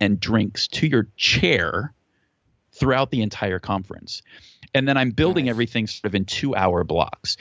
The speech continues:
Speaker 1: So there's never more than ninety minutes of content in a row before we have a thirty-minute break so
Speaker 2: Okay.
Speaker 1: that people can have conversations and start to dissect this stuff and, and ask the questions and,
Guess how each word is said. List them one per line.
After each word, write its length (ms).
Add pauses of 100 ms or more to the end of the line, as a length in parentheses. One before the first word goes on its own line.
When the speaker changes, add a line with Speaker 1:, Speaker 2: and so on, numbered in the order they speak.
(180)
Speaker 1:
So 160
there's 240
never 400
more 240
than 200
ninety 320
minutes 360
of 80
content 560
in 80
a 80
row 420 (240)
before 360
we 120
have 180
a 60
thirty-minute 600
break 440 (640)
so 440
Speaker 2:
Okay. 180
Speaker 1:
that 300 (340)
people 340
can 200
have 240
conversations 640
and 100
start 360
to 60
dissect 680
this 160
stuff 380
and, 240
and 280
ask 360
the 100
questions 560
and, 220